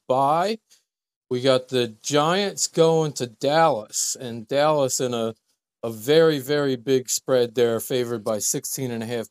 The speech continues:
points. And then we have Washington going to Seattle, and Seattle favored in that one by six and a half points.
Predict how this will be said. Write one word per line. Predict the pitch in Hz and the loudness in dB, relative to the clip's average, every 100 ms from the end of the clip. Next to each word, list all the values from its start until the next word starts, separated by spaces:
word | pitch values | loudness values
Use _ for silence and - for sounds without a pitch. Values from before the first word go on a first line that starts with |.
| - | -8
points. | 143 139 123 - - _ _ _ _ | -6 -6 -6 -8 -10 _ _ _ _
And | 127 127 | -6 -4
then | 123 | -2
we | 123 | -2
have | 120 101 | -4 -4
Washington | 123 135 147 139 156 135 151 135 | -2 2 2 0 -6 -6 -6 -4
going | 127 127 120 | 0 0 -2
to | 110 | -6
Seattle, | - 120 127 135 135 127 127 _ _ _ - | -8 -6 -2 0 0 0 0 _ _ _ -14
and | 113 | -6
Seattle | - 123 123 127 127 | -4 -2 0 2 0
favored | 120 135 127 120 123 113 | -2 -2 -2 -2 -6 -6
in | 117 | -8
that | 120 123 113 | -6 -6 -6
one | 120 113 | -10 -6
by | 110 107 | -6 -6
six | - - 131 - | -6 -6 -4 -6
and | 113 | -6
a | 107 | -8
half | 127 131 131 - | -4 -4 -4 -10
points. | 113 110 110 - - | -8 -8 -10 -14 -18